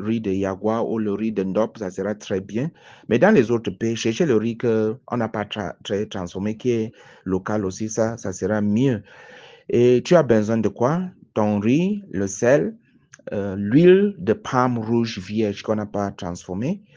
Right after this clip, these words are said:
ou l'huile de coco. Les deux huiles-là, tu peux utiliser soit l'huile de palme rouge ou soit l'huile de coco. On prépare ça comment ? Disons que tu prends un verre, donc disons deux cent cinquante grammes de riz,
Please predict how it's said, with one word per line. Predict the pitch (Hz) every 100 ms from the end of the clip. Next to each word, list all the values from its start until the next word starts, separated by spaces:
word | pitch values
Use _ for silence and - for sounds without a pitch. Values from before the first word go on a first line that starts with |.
| _ - _
ou | 123 123
l'huile | 113 113 117 113
de | 101 92 92 92 92 _ _ _ -
coco. | 113 - 110 85 - - _ _ -
Les | 87
deux | 87 110
huiles-là, | 107 107 104 101
tu | 110
peux | 110 -
utiliser | 90 92 92 95 101
soit | - 123 131 135
l'huile | 117 117 110
de | 98
palme | - 104 104
rouge | 98 156 190 - -
ou | 101
soit | - 98 101
l'huile | 104 131 180 - - - _ -
de |
coco. | 92 90 92 98 85 - - -
On | 156
prépare | 170 123 123 120 123 127
ça | - 110
comment ? | 92 92 95 92 _ _ _ _ _ _ _ _ _ -
Disons | 110 143 170
que | 165
tu | 135
prends | 127 117 -
un | 117
verre, | 104 104 101 98 -
donc | 82 101 101
disons | 98 110
deux | 110 113
cent | 113 104
cinquante | 101 90 92 98 98
grammes | 98 95 98 95
de |
riz, | 92 107 175